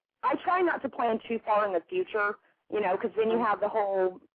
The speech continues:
Speaker 1: problem of disappointment in case something
Speaker 2: Yeah.
Speaker 1: doesn't happen. But, you know, it's, it's a struggle. It really is, you know, 'cause you have to work and work and work for that kind of stuff.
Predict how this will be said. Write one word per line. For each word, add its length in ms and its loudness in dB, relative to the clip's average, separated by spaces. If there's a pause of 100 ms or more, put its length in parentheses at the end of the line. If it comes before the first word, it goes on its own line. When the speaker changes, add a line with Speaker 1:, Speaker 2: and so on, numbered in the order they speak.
(140)
Speaker 1:
problem 460 0
of 320 2
disappointment 800 -2 (320)
in 100 -6
case 240 0
something 220 -2
Speaker 2:
Yeah. 200 8
Speaker 1:
doesn't 140 -4
happen. 360 -6 (640)
But, 180 -2
you 80 -4
know, 140 2
it's, 140 -2 (100)
it's 180 -4
a 180 -2
struggle. 580 0 (100)
It 140 -2
really 380 2
is, 340 4
you 100 -2
know, 260 2
'cause 200 -2
you 140 0
have 180 2
to 80 2
work 320 0
and 120 0
work 180 0
and 120 -4
work 220 0
for 60 -6
that 160 -4
kind 160 -2
of 120 -8
stuff. 280 2